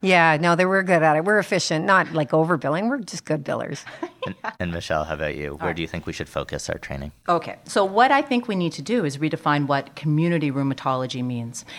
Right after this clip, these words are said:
Speaker 3: Now, for most trainees, they are spending the majority of their time in an academic center, right? And, you know, you don't know what you don't know. And I'll be honest, I, when I was initially training, thought, "I'm, I'm,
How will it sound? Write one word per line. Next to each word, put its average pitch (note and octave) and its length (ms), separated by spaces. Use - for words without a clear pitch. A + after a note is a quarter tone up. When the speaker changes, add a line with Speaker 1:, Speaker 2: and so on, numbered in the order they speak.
Speaker 3:
Now, D3+ 360
for G3 160
most A3 420
trainees, G#3 540
they G#3 420
are D#3+ 580
spending E3 420
the D3+ 60
majority G3+ 480
of G#3+ 120
their G3 100
time D#3+ 460
in G#3+ 160
an A3+ 100
academic D#3+ 560
center, C#3+ 420
right? D3+ 220
And, G#3+ 300
you A3+ 80
know, G#3 60
you G3+ 140
don't A#3+ 240
know A3+ 140
what F3+ 280
you E3+ 40
don't C#3+ 280
know. C3 240
And A#3 200
I'll C#4 200
be F#4 100
honest, D#3+ 380
I, A#3 560
when E3 140
I F3+ 100
was F#3+ 180
initially C#3+ 380
training, D3+ 300
thought, D3+ 500
"I'm, G#3+ 320
I'm, E3 160